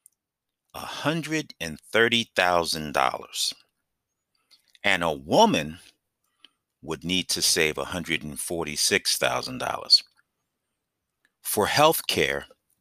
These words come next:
during retirement. And that's if they wanted a ninety percent chance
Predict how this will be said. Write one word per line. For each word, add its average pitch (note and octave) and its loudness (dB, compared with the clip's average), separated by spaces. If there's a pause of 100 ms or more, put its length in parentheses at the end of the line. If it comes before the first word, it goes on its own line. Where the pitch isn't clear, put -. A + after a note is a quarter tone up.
(200)
during G2 0 (220)
retirement. D2 -2 (1300)
And G2+ 4
that's C3+ 4
if A#2+ 2
they G2+ 6
wanted F2 2
a - -8
ninety A#2 -2
percent F#2 0
chance - 0